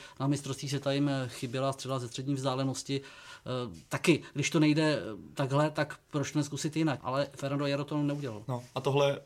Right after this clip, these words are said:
Speaker 2: teďka navážu na tebe, David, jak jsi říkal, že jim chyběla střelba ze střední vzdálenosti, že se snaží dostat do kuchyně proti Rusku. Oni neměli jedinou přihrávku ve vápně, že se vůbec právě
Speaker 1: Mhm.
Speaker 2: nedostali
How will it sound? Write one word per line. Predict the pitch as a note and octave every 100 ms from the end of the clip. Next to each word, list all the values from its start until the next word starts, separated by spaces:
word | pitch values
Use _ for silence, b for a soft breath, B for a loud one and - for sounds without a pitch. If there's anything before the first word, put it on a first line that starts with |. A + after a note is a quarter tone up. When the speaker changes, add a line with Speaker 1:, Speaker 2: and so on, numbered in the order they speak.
| _ _ _
Speaker 2:
teďka | C3 - C3
navážu | C3 C3 C3
na | C3
tebe, | C3 C3
David, | C3 C3
jak | C3
jsi | A#2+
říkal, | C3+ C3+ B2+
že | C3+
jim | C3+
chyběla | C3+ C3+ C3+
střelba | - C3+ C3
ze | C3 B2+ A#2+
střední | - C3 C3
vzdálenosti, | B2+ B2 B2+ C3 C3+ C3
že | C3
se | C#3+
snaží | C3+ B2+ C3+
dostat | C3 -
do | B2+
kuchyně | B2+ B2+ C#3 C3
proti | C3 C3 C#3
Rusku. | C3+ -
Oni | C3 C3+
neměli | C3+ C3+ C3+
jedinou | C3 C3 C3+
přihrávku | - C3 B2+ - C3+
ve | C3+
vápně, | C#3+ C#3+ B2
že | B2
se | - B2
vůbec | C#3 D#3+ -
právě | B2+ A#2+ B2
Speaker 1:
Mhm. |
Speaker 2:
nedostali | A#2+ A#2+ - B2